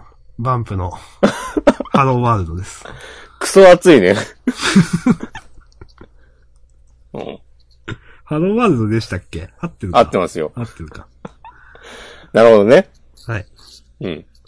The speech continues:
Speaker 1: そんなんじゃないと思うけど、これ。
Speaker 2: <laughs> そう。いや、ある意味ではね。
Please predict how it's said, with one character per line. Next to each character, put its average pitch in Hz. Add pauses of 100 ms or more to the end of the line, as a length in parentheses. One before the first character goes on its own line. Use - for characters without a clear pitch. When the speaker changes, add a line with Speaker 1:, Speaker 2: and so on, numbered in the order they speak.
(1300)
Speaker 1:
そ 175
ん 277
な 320
ん 277
じ 208
ゃ 160
な 156
い 185
と 151
思 120
う 117
け 110
ど、 90
こ - (260)
れ。 - (1700)
Speaker 2:
<laughs> -
そ -
う。 -
い 151
や、 156 (420)
あ 160
る 135
意 117
味 107
で 87
は 69
ね。 67